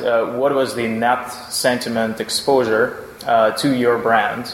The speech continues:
uh, to the message around your brand in the blogosphere or social network. And you can actually, um, uh,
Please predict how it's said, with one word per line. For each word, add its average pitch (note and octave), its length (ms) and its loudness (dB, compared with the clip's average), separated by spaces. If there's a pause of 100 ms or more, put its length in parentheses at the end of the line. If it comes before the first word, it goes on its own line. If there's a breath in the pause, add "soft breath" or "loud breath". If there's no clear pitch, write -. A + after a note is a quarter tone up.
(140)
uh, G#2+ 520 2
to C3 100 0
the B2 60 0
message A#2+ 320 2
around G#2+ 280 2
your A2 120 -6
brand C#3 440 2 (380 loud breath)
in B2 140 2
the A#2 60 4
blogosphere G#2+ 600 2 (160)
or B2 220 4
social A2 380 0
network. G#2 460 -2 (240 loud breath)
And B2 120 2
you B2+ 80 -2
can C3 100 2
actually, C3+ 560 0
um, G#2 420 0 (260)
uh, G#2 280 -2